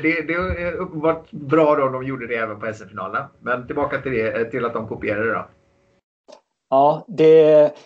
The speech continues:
Speaker 2: det var väl... Alltså vad, vad var det som blev bra med, eh, det här S M-finalkonceptet med en final i Stockholm, tycker du?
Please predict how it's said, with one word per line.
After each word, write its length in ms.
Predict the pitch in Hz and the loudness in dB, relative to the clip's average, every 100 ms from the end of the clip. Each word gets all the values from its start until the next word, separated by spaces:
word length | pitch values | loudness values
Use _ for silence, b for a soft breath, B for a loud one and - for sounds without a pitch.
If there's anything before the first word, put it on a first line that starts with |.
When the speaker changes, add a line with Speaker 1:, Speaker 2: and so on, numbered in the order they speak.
| _ | _
Speaker 2:
det 100 | - | -2
var 220 | 147 180 165 | 4 6 6
väl... 300 | 156 151 165 - _ _ _ _ _ b | 4 2 -2 -8 _ _ _ _ _ b
Alltså 200 | - 170 | -6 -4
vad, 360 | 180 214 185 185 | 4 6 4 4
vad 160 | 214 | 2
var 180 | 208 196 | 4 0
det 100 | 151 | 0
som 300 | - 170 165 170 175 | -6 -10 -10 -18 -20
blev 300 | 196 175 160 | -12 -8 -8
bra 360 | 143 180 220 208 | -4 -2 -2 -4
med, 400 | 190 170 131 135 | -6 -8 -8 -8
eh, 580 | 143 143 147 147 143 147 | -10 -10 -12 -12 -14 -14
det 120 | 147 | -10
här 200 | 151 147 | -8 -8
S 180 | 151 - | -10 -12
M-finalkonceptet 1040 | 113 - 131 123 120 - 123 131 123 127 | -14 -10 -8 -8 -10 -12 -8 -8 -8 -8
med 220 | 131 147 | -8 -8
en 160 | 131 117 | -8 -8
final 460 | - 135 120 117 120 | -6 -4 -4 -4 -4
i 300 | 156 123 127 | -4 -4 -6
Stockholm, 840 | - - - 131 - - 117 113 120 - _ _ _ _ _ | -6 -2 0 -2 -6 -10 -8 -8 -12 -20 _ _ _ _ _
tycker 200 | 139 131 | -8 0
du? 200 | 139 160 | 2 0